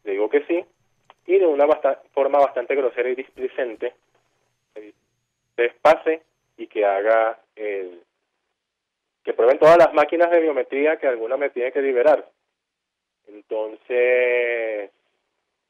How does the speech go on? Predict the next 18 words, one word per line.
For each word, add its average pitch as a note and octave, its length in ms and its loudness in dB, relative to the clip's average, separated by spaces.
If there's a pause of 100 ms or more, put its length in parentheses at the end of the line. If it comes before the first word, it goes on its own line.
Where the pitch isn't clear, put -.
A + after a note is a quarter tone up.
(140)
eh, G#2 460 -10 (840)
listo. - 400 -4 (720)
Yo A#2+ 160 -2
en C3+ 60 0
ese C3+ 100 -4
momento B2 280 -2
no A#2 100 -2
le A2+ 80 0
respondo A#2 420 -4
nada, A#2+ 340 0 (540)
procedo A#2 460 0
a B2 40 2
hacer B2 140 -4
lo B2 120 -4
que C3 120 -16
me C#3 80 -16
indica, C#3+ 420 -6 (880)
eh, G#2 720 -2